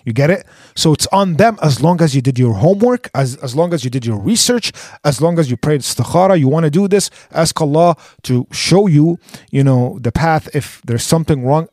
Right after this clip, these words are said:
If you do all of this and secretly they are doing something that you'll never find out, I'm just saying if, then you're not to be blamed. Like, for example, if, if you go to a store and they have a big halal sign,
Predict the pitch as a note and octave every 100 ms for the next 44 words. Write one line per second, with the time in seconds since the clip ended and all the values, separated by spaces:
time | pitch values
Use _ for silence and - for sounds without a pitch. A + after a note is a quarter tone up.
0 | _ D#3+ - D3+ D3 F#3 F#3 A3 F#3+ A2
1 | E2+ - - - _ _ _ _ _ C#3
2 | C3 - G3 - E3 D#3 D#3+ E3+ - _
3 | _ A2+ C3+ C#3 C3 C3 B2+ A#2+ A#2+ C#3
4 | D3 - C#3 C3 A#2 A2+ A2 A2 C#3+ D#3+
5 | D#3 D3 D3 A#2 G#2+ - C3+ C3 - F3+
6 | E3+ - G#3 - - - _ _ _ _
7 | _ _ - C3 B2+ C3+ C3 D#3 - C3+
8 | C3+ C3 C#3 B2 - G3+ - G#3+ G#3+ -
9 | - E3 G3 G#3+ G3+ G3+ - - G#2 A#2+
10 | - - - _ C#3+ D#3 E3+ C#3+ D3 D#3
11 | - C#3 C3+ - A2+ E2+